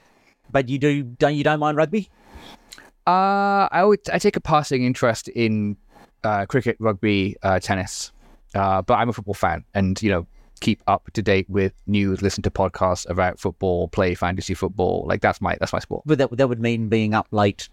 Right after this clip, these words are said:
Speaker 1: to watch the games.
Speaker 2: Sometimes.
Speaker 1: Okay. So maybe that's cutting the T V out.
Speaker 2: Oh, actually, yeah, yeah. <laughs> This is getting way too granular for anyone to give a damn about.
Speaker 1: <laughs>
Speaker 2: But, um, yeah, I have one, uh,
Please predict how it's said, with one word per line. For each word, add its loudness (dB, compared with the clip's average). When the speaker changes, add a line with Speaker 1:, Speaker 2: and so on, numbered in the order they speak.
Speaker 1:
to 0
watch -2
the -6
games. -4
Speaker 2:
Sometimes. -2
Speaker 1:
Okay. -4
So 0
maybe 2
that's 0
cutting 2
the -2
T 0
V -2
out. -10
Speaker 2:
Oh, 4
actually, 0
yeah, 2
yeah. -4
<laughs> -20
This -6
is -6
getting -2
way 2
too -2
granular 0
for -4
anyone 2
to -2
give 2
a -6
damn -2
about. -2
Speaker 1:
<laughs> -20
Speaker 2:
But, 2
um, 0
yeah, 0
I 2
have -10
one, 0
uh, 0